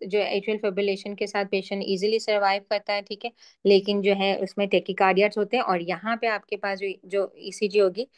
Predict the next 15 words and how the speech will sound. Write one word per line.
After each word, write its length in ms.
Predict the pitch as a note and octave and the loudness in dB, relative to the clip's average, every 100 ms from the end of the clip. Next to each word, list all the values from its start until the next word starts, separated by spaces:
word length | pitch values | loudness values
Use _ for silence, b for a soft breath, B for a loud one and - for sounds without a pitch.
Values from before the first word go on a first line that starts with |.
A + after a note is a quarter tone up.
| b b - | b b -2
वो 60 | - | 6
इरेगुलरली 760 | G#3+ G3 F#3 F3+ F#3 F3+ F3+ F3 | 6 6 4 2 2 2 2 0
इरेगुलर 460 | D#3+ D#3 D#3+ D#3 | -2 -4 -6 -6
होगी, 300 | D3+ D3 F3 - _ _ _ _ | -8 -8 -10 -12 _ _ _ _
ठीक 200 | G#3 G3+ | -2 -2
है। 60 | C#4 _ _ - | -6 _ _ 0
This 180 | F#3+ F#3 | 0 2
is 80 | F#3+ | 2
again 280 | F#3+ F#3+ F#3+ | 4 4 2
an 140 | F3+ | 2
M 140 | D#3+ D#3+ | 0 -4
C 160 | - E3 | -8 -10
Q। 160 | - F#3+ _ _ _ _ - | -8 -8 _ _ _ _ 0
So 80 | - | 4
irregularly 640 | G#3+ G#3 G#3 G3+ G#3 G#3 | 6 6 6 6 4 6